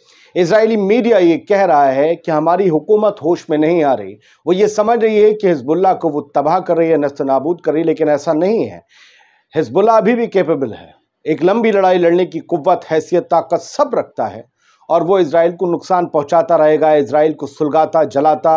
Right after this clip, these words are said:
और दहलाता रहेगा। भले ही आईडीएफ़ इस जंग में भारी पड़ते दिखे, लेकिन हिजबुल्लाह लगातार नुकसान करता रहेगा। अल मायादीन की हेडलाइन यही कहती है, "Hezbollah can continue to drain Israel, war must end।"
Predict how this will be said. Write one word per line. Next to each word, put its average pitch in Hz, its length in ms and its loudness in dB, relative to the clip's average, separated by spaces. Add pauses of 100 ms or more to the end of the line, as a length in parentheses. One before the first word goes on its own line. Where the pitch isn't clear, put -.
(420)
और 208 200 2
दहलाता 156 460 0
रहेगा। 127 340 -2 (840)
भले 185 220 0
ही 131 260 -2 (220)
आईडीएफ़ 160 400 0
इस 120 180 -12
जंग 175 200 0
में 151 100 -2
भारी 196 320 -4
पड़ते - 300 -6
दिखे, 113 340 -16 (340)
लेकिन 170 300 0
हिजबुल्लाह 165 380 0
लगातार 139 420 0
नुकसान 143 360 -4
करता 151 300 -2
रहेगा। 160 440 0
अल 185 80 2
मायादीन 165 460 0
की 170 120 -2
हेडलाइन 151 380 0
यही 151 240 0
कहती 127 320 -4
है, 90 140 -18 (440)
"Hezbollah 170 600 2
can 185 220 0
continue 151 440 0
to 151 140 -6
drain 165 320 0
Israel, 131 500 0 (300)
war 160 180 4 (100)
must 202 300 -2
end।" 127 180 -8